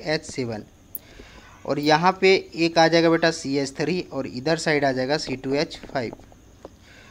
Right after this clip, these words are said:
तो देख लो, दो carbon, एक तीन और hydrogen पाँच, तीन आठ, और एक hydrogen यूज हो गया।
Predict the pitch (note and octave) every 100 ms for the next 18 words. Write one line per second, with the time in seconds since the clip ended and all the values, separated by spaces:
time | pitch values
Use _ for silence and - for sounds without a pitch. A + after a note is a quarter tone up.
0 | - - C#3+ F#3+ G3+ F#3+ E3 F3 E3 D#3
1 | D#3 D#3+ F3+ G#3 A3 C#3+ D3 - D#3+ F#3
2 | G3 - C3+ C3+ C3+ C#3+ D#3 E3 D#3+ C3+
3 | B2+ D3+ D3+ C#3+ C#3+ - - C3+ C#3+ C#3+
4 | C#3 C#3+ C#3 C#3+ C3 G#2+ G#2+